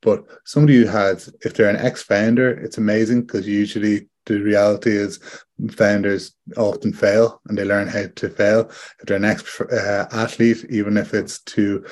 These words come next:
a high club level, they know what it's like to be in a team envir-, environment, roll up the sleeves and just get on with multiple tasks.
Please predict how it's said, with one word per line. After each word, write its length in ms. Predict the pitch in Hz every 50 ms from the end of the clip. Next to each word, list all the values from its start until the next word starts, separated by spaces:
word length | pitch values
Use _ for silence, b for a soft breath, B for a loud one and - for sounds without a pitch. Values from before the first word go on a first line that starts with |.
| B B B B
a 60 | -
high 300 | 92 82 113 107 104 98
club 420 | 90 - - - - 107 104 104 113
level, 400 | 113 110 117 113 120 117 113 113 -
they 100 | 101 101
know 280 | 104 104 101 104 101 98
what 260 | 95 98 101 101 101
it's 160 | 92 - -
like 160 | 104 101 95
to 80 | - 92
be 160 | 95 101 98
in 80 | 95 92
a 60 | -
team 280 | - - - 104 101
envir-, 520 | 104 104 98 98 101 101 98 98 98 101 95
environment, 540 | - - - 110 104 101 101 101 95 90 -
roll 220 | 104 101 101 101
up 120 | 101 -
the 100 | - -
sleeves 520 | - - 107 101 101 104 104 104 101 - - B B B B B B B B
and 300 | 117 101 95 95 95 92
just 160 | 98 95 -
get 140 | - 104 98
on 220 | 101 98 101 101 98
with 120 | 98 98
multiple 480 | 101 98 98 95 92 - - 98 95 -
tasks. 640 | - 98 101 98 107 117 - - - - - -